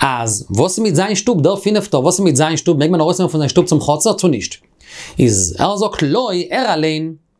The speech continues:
איז אויסער צו ארויסנעמען פון שטוב צום חצר, דער פארקערט. אבער זיי, דער אנדערע פיר קענען יא, א פילע פון זיין שטוב ארייננעמען און ארויסנעמען. פאר וואס? איך וויל מיר זען שפעטער אין גמרא, אז ער האט געהאלטן,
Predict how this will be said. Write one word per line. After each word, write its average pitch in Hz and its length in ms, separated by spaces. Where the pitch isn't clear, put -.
איז 156 140
אויסער 220 240
צו - 140
ארויסנעמען 180 640
פון 160 100
שטוב 190 180
צום 175 160
חצר, 175 260
דער 147 80
פארקערט. 113 400
אבער 117 200
זיי, 196 360
דער 151 160
אנדערע 226 260
פיר 262 220
קענען 247 280
יא, 196 100
א 175 60
פילע 220 180
פון 214 160
זיין 233 200
שטוב 196 200
ארייננעמען 202 360
און 190 80
ארויסנעמען. 147 500
פאר 135 180
וואס? - 340
איך - 100
וויל 120 120
מיר 110 140
זען 156 160
שפעטער 175 380
אין 160 80
גמרא, 123 320
אז 127 200
ער 208 120
האט 190 100
געהאלטן, 156 520